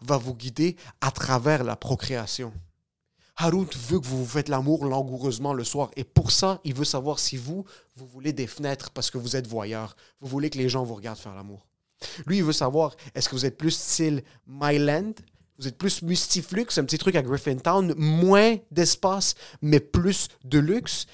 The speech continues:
Est-ce que vous voulez une grosse piole dans le trou de cul de nulle part ?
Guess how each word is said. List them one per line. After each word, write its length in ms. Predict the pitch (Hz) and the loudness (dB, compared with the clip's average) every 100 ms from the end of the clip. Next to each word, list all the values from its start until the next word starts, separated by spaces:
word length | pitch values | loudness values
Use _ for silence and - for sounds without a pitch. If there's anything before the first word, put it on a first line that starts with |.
| - - | -8 0
Est-ce 160 | 165 | 2
que 80 | - | 4
vous 140 | 151 160 | 2 2
voulez 440 | 156 175 214 196 | -2 -2 -2 -2
une 180 | 151 139 | -2 -2
grosse 720 | 127 165 156 190 190 - - | 0 0 4 4 4 4 0
piole 560 | - 165 165 170 156 127 - _ | 0 0 2 2 -2 -8 -18 _
dans 180 | 139 135 | -2 -2
le 100 | 131 | -2
trou 280 | - 185 202 | -8 -6 -6
de 80 | |
cul 260 | - - 202 | -6 -2 -2
de 100 | 143 | 0
nulle 160 | 147 147 | -2 0
part ? 360 | 160 185 - | 0 -2 -6